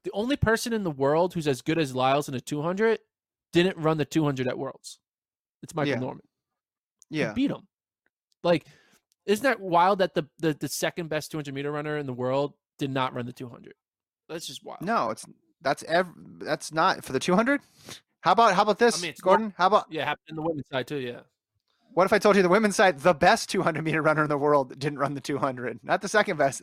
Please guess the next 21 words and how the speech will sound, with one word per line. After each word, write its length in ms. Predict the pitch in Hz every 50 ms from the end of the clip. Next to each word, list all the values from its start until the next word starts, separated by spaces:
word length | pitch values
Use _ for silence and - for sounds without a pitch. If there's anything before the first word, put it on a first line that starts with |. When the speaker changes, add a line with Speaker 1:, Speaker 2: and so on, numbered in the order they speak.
| -
Speaker 2:
the 100 | 127 160 160
best. 320 | 160 202 180 147 - -
Shaunae 200 | - 170 180 180
Miller-Uibo 600 | 180 180 175 165 160 165 185 175 165 147 139 127 - - - - - - - - - _ _
was 220 | - 147 143 131 -
clearly, 560 | - - 175 175 175 170 160 156 147 - - _ _ _ _ _ _ _ _ _ -
clearly 240 | - - 180 180
the 120 | 156 139 135
best 340 | 131 143 143 139 - - -
in 80 | -
the 80 | 131 123
world 200 | 127 135 135 127
last 240 | 123 120 120 - -
year 80 | 131 120
in 60 | 120
that 120 | 120 120
event 280 | 113 107 127 123 117 - -
and 100 | 117 110
didn't 240 | 120 117 110 87
get 160 | - 120 117 113
it, 160 | 110 101